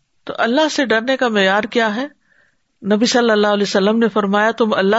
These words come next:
سے اس طرح ڈرو گویا تم اللہ کو دیکھ رہے ہو۔" اگر یہ مرتبہ حاصل نہ ہو تو کم از کم اتنا یقین رکھو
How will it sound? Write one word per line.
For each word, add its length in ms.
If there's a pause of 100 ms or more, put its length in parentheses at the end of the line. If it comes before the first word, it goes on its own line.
سے 160
اس 140
طرح 220
ڈرو 280
گویا 240
تم 260
اللہ 340
کو 100
دیکھ 300
رہے 260
ہو۔" 180 (640)
اگر 260
یہ 140
مرتبہ 400
حاصل 400
نہ 60
ہو 180
تو 120
کم 200
از 140
کم 140
اتنا 280
یقین 400
رکھو 320